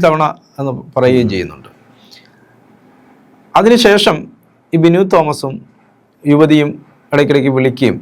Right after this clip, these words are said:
Speaker 1: നിരന്തരം
Speaker 2: ഉം.
Speaker 1: മെസ്സേജ് അയക്കുകയും,
Speaker 2: ഉം.
Speaker 1: ആ, ചാറ്റ് ചെയ്യുകയും ഫോണിൽ സംസാരിക്കുകയും ഒക്കെ
Speaker 2: ഉം.
Speaker 1: ചെയ്തിരുന്നു. ഇടയ്ക്ക് ഒരു ദിവസം
Speaker 2: ഉം.
Speaker 1: ബിനു തോമസ് യുവതിയുടെ വീട്ടിൽ പോയി എന്ന
Speaker 2: ഉം.
Speaker 1: ആത്മഹത്യാക്കുറിപ്പിലുണ്ട്.
Speaker 2: ഉം.
Speaker 1: ആത്മഹത്യ ചെയ്യാനുള്ള കാരണങ്ങളിൽ ഒന്നായിട്ട്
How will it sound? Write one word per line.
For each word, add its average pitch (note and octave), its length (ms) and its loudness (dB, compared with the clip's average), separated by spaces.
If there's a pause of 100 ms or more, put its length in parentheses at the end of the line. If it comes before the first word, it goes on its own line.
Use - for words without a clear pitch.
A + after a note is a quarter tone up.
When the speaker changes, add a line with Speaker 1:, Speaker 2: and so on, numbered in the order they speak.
Speaker 1:
നിരന്തരം C#3 340 0
Speaker 2:
ഉം. - 500 -12
Speaker 1:
മെസ്സേജ് C#3 320 2
അയക്കുകയും, B2+ 400 0 (180)
Speaker 2:
ഉം. F#2+ 100 -4 (680)
Speaker 1:
ആ, - 40 0 (180)
ചാറ്റ് C#3 280 0
ചെയ്യുകയും C3 340 2 (260)
ഫോണിൽ D3 240 0 (100)
സംസാരിക്കുകയും B2+ 600 0 (120)
ഒക്കെ G2+ 120 -6
Speaker 2:
ഉം. A#2 80 -8
Speaker 1:
ചെയ്തിരുന്നു. A#2+ 360 -2 (800)
ഇടയ്ക്ക് G3 300 4
ഒരു A3 180 4
ദിവസം D#3 340 -2 (160)
Speaker 2:
ഉം. G2 80 -16 (260)
Speaker 1:
ബിനു D#3 260 -2
തോമസ് C#3 300 -2 (100)
യുവതിയുടെ C3 440 -2
വീട്ടിൽ B2 220 -4 (120)
പോയി B2+ 200 2 (100)
എന്ന A#2+ 140 -2
Speaker 2:
ഉം. A2+ 100 -6
Speaker 1:
ആത്മഹത്യാക്കുറിപ്പിലുണ്ട്. G#2+ 960 -4 (120)
Speaker 2:
ഉം. F2 100 -10 (1000)
Speaker 1:
ആത്മഹത്യ G3+ 440 0
ചെയ്യാനുള്ള F#3 420 0
കാരണങ്ങളിൽ E3+ 420 0
ഒന്നായിട്ട് D#3+ 260 -4